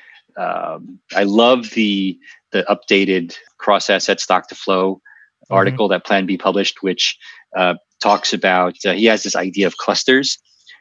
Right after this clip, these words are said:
Speaker 1: I, I have the, uh, link and the, uh, graph, the key graph in, in the, the article I published yesterday. And he basically, uh, uh, uh, equates those clusters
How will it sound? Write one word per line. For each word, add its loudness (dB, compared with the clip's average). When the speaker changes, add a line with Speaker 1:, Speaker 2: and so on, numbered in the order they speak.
Speaker 1:
I, 2
I 2
have 0
the, -2
uh, 0
link 0
and -4
the, -4
uh, -4
graph, 0
the -14
key -4
graph 0
in, -6
in -8
the, -6
the -2
article -2
I 2
published -6
yesterday. 2
And 4
he -2
basically, 2
uh, 2
uh, 0
uh, -2
equates 0
those 2
clusters 0